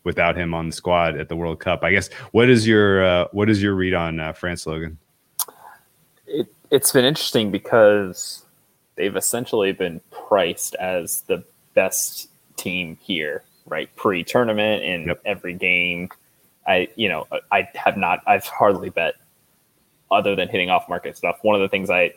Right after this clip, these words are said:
Speaker 2: I hit was Germany draw no bet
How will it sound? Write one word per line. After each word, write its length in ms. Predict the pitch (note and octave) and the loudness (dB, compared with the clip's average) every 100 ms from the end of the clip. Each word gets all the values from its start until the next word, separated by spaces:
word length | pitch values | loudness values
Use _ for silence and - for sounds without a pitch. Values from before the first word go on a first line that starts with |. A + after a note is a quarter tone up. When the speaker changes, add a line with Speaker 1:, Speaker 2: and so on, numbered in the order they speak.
| - | -8
Speaker 2:
I 80 | F2+ | -6
hit 260 | - F2 | -2 -2
was 400 | D#2+ E2+ D#2+ - - _ _ _ _ | -2 -6 -6 -12 -20 _ _ _ _
Germany 760 | A2 G#2+ G2 F#2+ F#2 F2 F2 F#2 _ _ - | -4 0 0 0 -2 -2 -4 -6 _ _ -4
draw 220 | G2+ F#2 | 0 0
no 120 | F2 | 0
bet 280 | E2+ F2 | 0 0